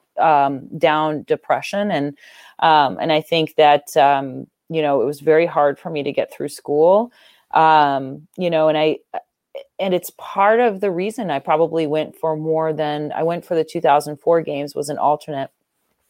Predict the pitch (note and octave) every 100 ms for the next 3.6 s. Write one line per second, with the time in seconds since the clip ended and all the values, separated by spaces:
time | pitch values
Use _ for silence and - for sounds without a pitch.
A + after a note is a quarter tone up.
0 | _ - D#3+ D#3 D3+ D3+ D#3 - D3+ C3+
1 | D3+ D#3 D3 C#3+ - _ _ _ _ -
2 | E3+ D#3 D3+ - F3 E3+ E3 D#3+ F3+ D#3+
3 | D3+ C#3+ C3+ F#3 E3